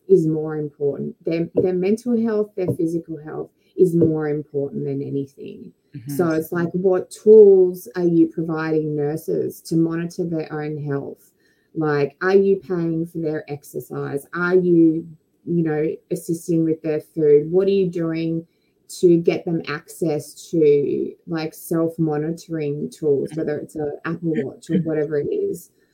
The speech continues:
Speaker 1: Um, beca-, because, yeah, I mean, like, uh,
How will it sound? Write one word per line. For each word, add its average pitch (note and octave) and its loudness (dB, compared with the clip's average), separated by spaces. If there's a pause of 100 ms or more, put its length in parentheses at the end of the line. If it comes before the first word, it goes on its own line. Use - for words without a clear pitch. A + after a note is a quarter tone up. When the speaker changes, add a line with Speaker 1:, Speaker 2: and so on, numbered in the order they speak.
(260)
Speaker 1:
Um, D#3 -6 (680)
beca-, F#3 2 (220)
because, G#3 4
yeah, G3 0
I D#3+ -4
mean, E3+ -2 (200)
like, D3+ -6 (800)
uh, E3+ -12